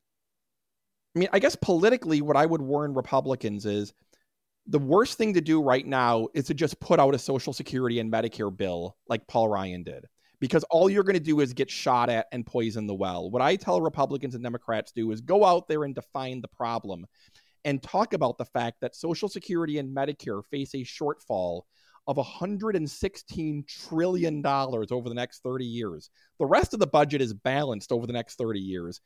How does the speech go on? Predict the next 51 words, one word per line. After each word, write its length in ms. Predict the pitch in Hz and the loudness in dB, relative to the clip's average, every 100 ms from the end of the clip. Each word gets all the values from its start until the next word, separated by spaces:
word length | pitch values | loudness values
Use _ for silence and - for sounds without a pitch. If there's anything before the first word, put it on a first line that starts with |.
| _ _ | _ _
Social 340 | - 180 269 | -4 -2 -2
Security 480 | 202 202 180 170 147 | -6 -4 -2 0 0
and 120 | 139 | -2
Medicare 460 | 143 147 143 131 120 | 0 -2 -2 -2 0
are 120 | 117 | 0
a 40 | 117 | -2
hundred 400 | - 170 165 151 | -4 -4 -4 -6
and 100 | 127 | -8
sixteen 520 | 156 - - 143 127 | -12 -12 -10 -10 -10
trillion 500 | - 156 139 135 127 | -6 -2 -2 -2 -2
dollars 460 | 117 113 113 104 | -2 -2 -2 -4
in 100 | 104 | -6
the 80 | 101 | -6
hole. 400 | 98 87 64 62 _ _ _ - - - | -4 -6 -6 -12 _ _ _ -20 -18 -2
You 140 | 170 | -2
ha-, 260 | - 233 - | 0 -2 -2
people 280 | - 220 226 | 0 0 2
have 280 | 190 214 - | 2 0 0
to 140 | - | -4
understand 640 | 139 131 135 - 117 120 120 | -4 -4 -6 -6 -6 -4 -2
that. 200 | 120 127 _ _ | -2 -4 _ _
And 120 | 170 | -2
if 80 | 165 | 0
you 100 | 170 | -2
just 280 | 143 214 - | 2 0 0
put 160 | - 196 | 0 4
out 180 | 170 165 | 4 4
a 60 | |
Social 340 | 139 175 156 160 | -2 -4 -4 -6
Security 540 | - - 147 147 139 | -10 -6 -4 -2 -4
bill 220 | 131 135 | 0 0
that's 180 | 127 123 | 0 -4
partisan, 680 | - 131 127 123 - 123 117 - - | -4 -2 0 -2 -6 -4 -6 -10 -8
you'll 140 | 165 | -4
get 160 | 139 147 | -2 -4
shot 340 | - 151 156 | 0 2 2
down. 400 | 143 127 123 123 - _ _ - | 0 0 0 -2 -8 _ _ 0
They'll 160 | 139 139 | 4 4
be, 200 | 139 147 | 4 4
they'll 160 | 151 | 4
run 180 | 160 160 | 4 0
T 160 | - 175 | -2 -2
V 200 | 170 175 | 4 4
ads 200 | 175 160 | 4 0
of 80 | |
you 160 | 147 156 | -2 -4
pushing 340 | 156 160 156 | -2 -4 -4
grandma 380 | 147 147 143 147 143 | -4 -2 0 0 0
over 260 | 143 139 | 0 0
an 80 | 139 | -2
edge. 280 | 110 113 | -2 -4